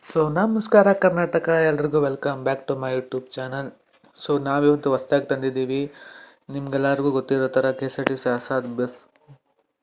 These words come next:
ಮೋಡ್ಗೆ ಲಿವರಿ ತಂದಿದ್ದೀನಿ ಗುರು. So, ಈ ಲಿವರಿ ಬಂದು ಧರ್ಮಸ್ಥಳ ಲಿವರಿ ಅಂತ ಹೇಳ್ತಾ ಇರ್ಬೋದು. ಅಲ್ಟ್ರಾ ರಿಯಲಿಸ್ಟಿಕ್, ಫಸ್ಟ್ ಟೈಮ್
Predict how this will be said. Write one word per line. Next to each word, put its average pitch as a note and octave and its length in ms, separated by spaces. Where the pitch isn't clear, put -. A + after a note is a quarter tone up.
ಮೋಡ್ಗೆ C3 380
ಲಿವರಿ C#3+ 320
ತಂದಿದ್ದೀನಿ C3 500
ಗುರು. B2+ 240
So, C3+ 240
ಈ C3+ 180
ಲಿವರಿ C#3+ 360
ಬಂದು C#3 400
ಧರ್ಮಸ್ಥಳ C3 580
ಲಿವರಿ B2 360
ಅಂತ A#2+ 180
ಹೇಳ್ತಾ A#2+ 300
ಇರ್ಬೋದು. A#2 460
ಅಲ್ಟ್ರಾ C3 520
ರಿಯಲಿಸ್ಟಿಕ್, B2+ 640
ಫಸ್ಟ್ - 380
ಟೈಮ್ C#3+ 240